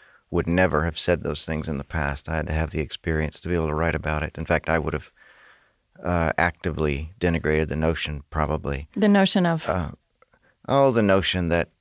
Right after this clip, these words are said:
Speaker 1: uh, that love could open up the world for you in that way. You know, there's a, there's a, we just published a poem in the magazine by a poet named Spencer Reese, who's, uh,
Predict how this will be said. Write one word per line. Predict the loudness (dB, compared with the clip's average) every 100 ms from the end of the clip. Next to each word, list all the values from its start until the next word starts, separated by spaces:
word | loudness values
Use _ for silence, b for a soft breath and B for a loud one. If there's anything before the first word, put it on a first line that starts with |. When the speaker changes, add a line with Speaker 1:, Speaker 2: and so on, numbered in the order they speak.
| -6
Speaker 1:
uh, | -4 -2 -4 -8 _ _ _ _ _ _ _ _ _ _
that | -4 -4
love | 0 0 0 -4
could | -2 2
open | 0 0 -4
up | -4
the | -2
world | 2 2 0
for | -2 -2
you | 0 0
in | -2
that | -4 -4
way. | -4 -2
You | -2
know, | 0
there's | 0
a, | 0 -4
there's | -4 -2
a, | -2 0
we | 2
just | 2 -2 _ _ -12
published | -2 -2 -2
a | -4
poem | 0 2
in |
the | 2
magazine | 2 2 2 -2 -2
by | 2 2
a | 2 -2 b b b b b b
poet | 2 2
named | 2 -2
Spencer | 0 -2 0 0
Reese, | 2 2 0 -2
who's, | -2 -2 -4 -8 -18 -20 -10
uh, | -6 -4 -4 -6